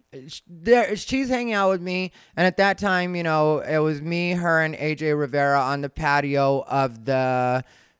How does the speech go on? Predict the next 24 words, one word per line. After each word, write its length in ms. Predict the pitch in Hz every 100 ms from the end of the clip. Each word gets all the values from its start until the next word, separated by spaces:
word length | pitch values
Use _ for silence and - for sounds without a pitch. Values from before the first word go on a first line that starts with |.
| -
Chun-, 260 | - 185 156 143
of 120 | 147
Chunkla's, 680 | - 151 156 135 131 135 - _ _ _
and 200 | 160 160
Jack 260 | 180 165 139
slammed 300 | 185 185 180
me 80 | 165
because 260 | 147 160
they're 100 | 147
friends 360 | 147 180 190 170
of 80 | 151
mine. 280 | 147 143
He 120 | 156 147
was 120 | 135
like, 200 | 143 143
"You 100 | 175
guys 160 | 175
are 60 | 165
friends 280 | - 175 170
with 100 | -
Ty, 240 | 214 233
blah, 200 | 214 160
blah, 80 | 160
blah." 200 | 185 247